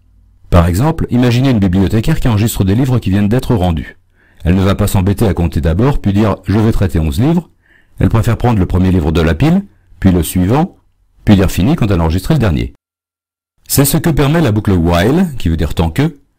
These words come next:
qui est comme if, suivie d'une proposition logique.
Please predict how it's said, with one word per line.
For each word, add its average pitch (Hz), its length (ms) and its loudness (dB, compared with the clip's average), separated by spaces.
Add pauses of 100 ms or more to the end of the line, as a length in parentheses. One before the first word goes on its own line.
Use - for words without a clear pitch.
(460)
qui 135 100 2
est 135 80 4
comme 98 220 0
if, - 360 -2
suivie 131 340 0
d'une 143 120 0
proposition 120 500 0
logique. 87 540 -2